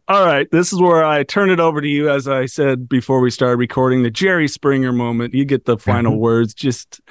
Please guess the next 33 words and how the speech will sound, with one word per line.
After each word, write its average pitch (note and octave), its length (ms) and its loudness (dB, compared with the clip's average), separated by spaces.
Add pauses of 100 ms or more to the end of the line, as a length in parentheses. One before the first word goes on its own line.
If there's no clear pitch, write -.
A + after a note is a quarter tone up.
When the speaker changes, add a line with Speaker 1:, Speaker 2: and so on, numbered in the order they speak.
(360)
Speaker 1:
I G3 100 0
always A3 200 4
ask, D#3+ 340 0
you F3 140 0
know, B2+ 140 2
anything D3 400 -2
you'd C3 160 0
wanna B2 260 0
drop A2+ 400 -2
for A2 140 -10
someone A#2 400 0
that's A2 180 -6
out A2 240 -4
there G#2+ 160 -4
struggling. A2+ 560 -2
We G#2+ 140 -4
do A2 160 -4
have G#2 200 -6
family A2+ 560 -2
members A2+ 460 -4
of G2+ 140 -10
loved A2+ 300 -4
ones, A2+ 680 -6
uh, G#2+ 320 -6
who A2+ 160 -6
are G#2+ 120 -6
struggling A2 680 -4
that, G#2 260 -8
uh, G#2 220 0 (220)
that - 160 -6
you'd E3 120 0
wanna D3+ 200 2
share. A#2 340 -2